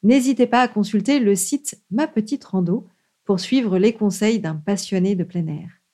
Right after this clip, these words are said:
Sinon, vous pouvez découvrir Oliable, qui est une plateforme française dédiée au tourisme durable et éthique.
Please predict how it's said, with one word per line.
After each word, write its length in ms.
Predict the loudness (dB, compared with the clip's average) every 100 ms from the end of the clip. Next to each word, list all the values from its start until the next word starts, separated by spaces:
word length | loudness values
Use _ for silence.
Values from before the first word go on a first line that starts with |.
| _ _ _ _ _ _ _
Sinon, 360 | 2 4 4
vous 140 | 2 0
pouvez 300 | 2 2 4
découvrir 760 | 2 0 2 2 2 0 -4 _ _
Oliable, 640 | 2 4 4 4 0 -2 -4 _ _ _ _
qui 160 | 0 4
est 120 | 6
une 200 | 4 2
plateforme 560 | 2 0 2 2 2
française 640 | -2 -4 -4 0 0 0 0
dédiée 500 | 2 2 0 0 0
au 100 | -2
tourisme 640 | -4 -2 -2 -2 -2 -4 -2
durable 560 | 0 0 0 -2 -2 -2
et 240 | -2 0 -2
éthique. 480 | -4 -8 -10 -18